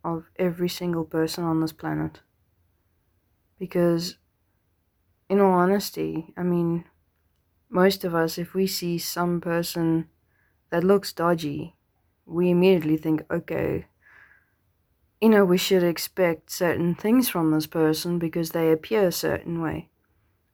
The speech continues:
Our guard is already up, we're expecting certain things already. We're preparing ourselves.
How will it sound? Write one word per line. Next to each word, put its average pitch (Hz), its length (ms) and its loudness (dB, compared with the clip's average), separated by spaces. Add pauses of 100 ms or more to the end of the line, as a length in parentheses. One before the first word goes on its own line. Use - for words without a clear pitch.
(220)
Our 170 180 2
guard 175 280 4
is 170 160 0
already 165 380 4
up, 196 200 2
we're 165 240 4
expecting 160 640 -4
certain 160 400 -4
things 180 240 2
already. 170 500 2 (1300)
We're 233 160 6
preparing 214 560 2
ourselves. - 600 -8